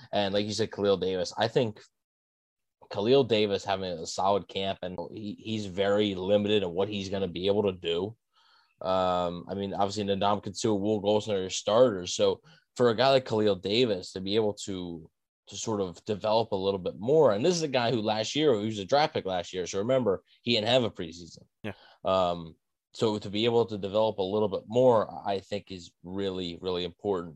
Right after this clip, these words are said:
Speaker 1: And, uh, if he's able to develop, that'll be, that'll be big for the defensive line. Even, I mean, he was a sixth round pick, so, like, you're not expecting to be a starter or anything eventually, like, down the road. But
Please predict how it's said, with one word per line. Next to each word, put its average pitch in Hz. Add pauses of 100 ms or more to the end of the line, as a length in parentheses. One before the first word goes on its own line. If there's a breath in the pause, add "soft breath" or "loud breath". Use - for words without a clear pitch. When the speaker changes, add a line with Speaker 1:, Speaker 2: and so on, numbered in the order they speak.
Speaker 1:
And, 87
uh, 82 (100)
if 92
he's 123
able 120
to 110
develop, 92
that'll 92
be, 90 (320 soft breath)
that'll 104
be 98
big 90
for -
the 87
defensive 85
line. 78
Even, 123
I 104
mean, 107 (300)
he 147
was 117
a 120
sixth 127
round 98
pick, 82
so, 107
like, 98
you're 127
not 120
expecting 98
to 95
be 87
a 85
starter 95
or 85
anything 82
eventually, 85
like, 87
down 92
the 82
road. 98
But 104